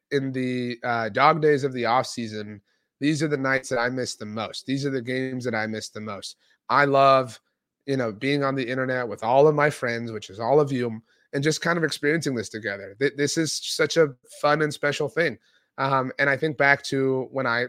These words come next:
first fell in love with the Cowboys, when I was a, a kid, when I was in high school,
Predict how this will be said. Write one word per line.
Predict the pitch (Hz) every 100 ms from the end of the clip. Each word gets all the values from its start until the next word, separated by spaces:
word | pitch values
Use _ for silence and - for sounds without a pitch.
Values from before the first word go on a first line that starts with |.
| -
first | 156 -
fell | 151 147
in | 147
love | 139
with | 135
the | 120
Cowboys, | 123 117 107 104
when | 117
I | 127
was | 117
a, | 104 107
a |
kid, | 107 - 143 127
when | 120
I | 120
was | 113
in |
high | 107 139
school, | 135 - 127 110